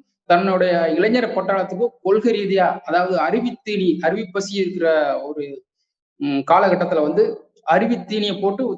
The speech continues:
வளர்த்துறாரு, கொள்கைங்கிற அறிவித்தீனியை போட்டு வளர்த்துறாரு. அவரோட பேச்சுக்கள், செயல்பாடுகள், எண்ணங்கள் எல்லாமே கொஞ்சம் வித்தியாசமா போயிட்டு இருக்கறனால வந்து இளைஞர்கள் மத்தியில அவருக்கு செல்வாக்கு உயருது. செல்வாக்கு உயர்றதுனால வந்து அவருக்கு வந்து ஓட்டு வங்கியும் அதிகரிக்குது.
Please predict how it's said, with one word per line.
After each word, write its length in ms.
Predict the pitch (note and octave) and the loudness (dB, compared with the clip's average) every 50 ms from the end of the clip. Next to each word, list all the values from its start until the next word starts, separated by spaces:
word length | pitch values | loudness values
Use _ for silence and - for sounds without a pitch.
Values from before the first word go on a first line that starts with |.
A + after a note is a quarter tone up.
| _ - | _ -4
வளர்த்துறாரு, 420 | - D#3+ F3+ G3 F#3+ F3 E3 C#3 B2+ - | 0 0 0 2 2 0 0 0 -2 -2
கொள்கைங்கிற 480 | E3 F#3 G3 G3+ G3 F#3+ F#3 F3+ F3+ | 0 0 2 2 2 2 2 0 0
அறிவித்தீனியை 480 | D#3+ D#3 E3 F3 F3 F3 F3 E3+ E3+ E3+ | 0 0 0 -2 -2 -2 -2 -4 -4 -4
போட்டு 240 | E3+ E3 D#3+ D#3+ C#3+ | -4 -6 -6 -4 -4
வளர்த்துறாரு. 360 | C#3+ C#3+ - D3 C#3+ F3 - | -4 -4 -6 -4 -6 -4 -4
அவரோட 400 | F#3 F3+ F3 E3+ D#3+ E3 D#3+ - - | -4 -2 0 0 0 0 -2 -4 -6
பேச்சுக்கள், 480 | - F3+ G3 G#3 G#3 - G#3+ - G#3+ G3 | -4 -2 -2 -2 -2 -4 -6 -2 -2 -2
செயல்பாடுகள், 680 | F#3+ - D#3 E3 F3+ F3+ F3 F3 E3+ E3+ E3 F3 F3 D#3 | -2 0 0 0 2 2 2 0 0 0 0 -2 0 0
எண்ணங்கள் 500 | D3 D3+ E3 F3 F3 F3 F3 F3 F3 F3 F3 F3 _ _ _ _ _ - | 0 0 0 2 0 0 0 0 -2 -2 -4 -6 _ _ _ _ _ -8
எல்லாமே 380 | D3+ E3+ G3 G3 G3 G#3 G#3 F#3+ F3 E3 D#3 C#3+ C#3+ C#3 C3+ C#3 | -4 -2 0 0 0 0 0 2 2 4 2 2 0 -2 -4 -4
கொஞ்சம் 300 | D3+ D#3 D#3 D#3 D#3 D3+ | -2 -2 -2 0 -2 -2
வித்தியாசமா 420 | C#3+ D3 D#3 F#3+ G3 G3 F#3+ F3+ | -2 -2 0 0 0 2 2 -2
போயிட்டு 280 | E3+ F3 F3 F3 E3+ E3+ | -2 0 0 0 0 0
இருக்கறனால 360 | D3+ D#3+ D3+ D3 D#3 F3 F3+ | -2 -4 -2 -2 -2 -2 -2
வந்து 240 | E3+ F3+ G3 F#3+ E3+ | -2 -2 -2 -2 -2
இளைஞர்கள் 500 | D#3+ F3+ G3+ G#3 G#3+ G3+ G3 F#3+ F3+ E3+ E3 D#3+ D3 | -2 -2 -4 -2 -2 -2 0 0 0 0 0 0 0
மத்தியில 280 | D3+ D#3 D3+ D#3+ F#3+ | -2 -4 -2 0 2
அவருக்கு 360 | G3+ F3+ D#3+ E3 D#3 - - - | 4 4 4 2 -2 -4 -10 -12
செல்வாக்கு 420 | - D#3+ F3 F#3 F3+ F3+ F3+ - | -8 -4 0 0 0 0 0 -4
உயருது. 360 | D3+ D#3+ E3 D#3 C#3+ C#3 F3 G3 - _ _ _ _ _ _ _ | -2 -2 -2 -2 -4 -6 -8 -10 -10 _ _ _ _ _ _ _
செல்வாக்கு 420 | - G3+ A#3+ B3 C#4 C#4+ C4 - A#3+ | 0 2 4 6 6 4 4 2 2
உயர்றதுனால 500 | A3+ A3+ A3 G#3+ G3+ G3 G3 G#3 G#3 G3 | 2 2 2 2 2 0 0 2 2 0
வந்து 400 | G3 G3 G3+ A3 G3+ F#3 E3+ E3 | 0 0 2 2 4 4 4 2
அவருக்கு 340 | D#3+ E3 E3+ E3 D3+ E3 D#3+ | 2 0 -2 -4 -4 -4 -4
வந்து 220 | E3 F3 F#3 F#3+ F3+ E3+ D#3+ D3+ D3 C#3+ C#3+ C#3+ - _ _ | -2 0 0 0 0 0 0 0 -2 -4 -6 -10 -14 _ _
ஓட்டு 280 | - G3+ A3 G3+ G3+ | 2 2 2 2 2
வங்கியும் 460 | F3 D#3+ D#3+ F3+ F#3 G#3+ A3 A3 A3+ - | 0 0 0 0 0 0 0 0 2 0
அதிகரிக்குது. 500 | - - E3+ E3 D3 C3 C3 - D#3 | 0 2 0 -2 -2 -4 -8 -8 -8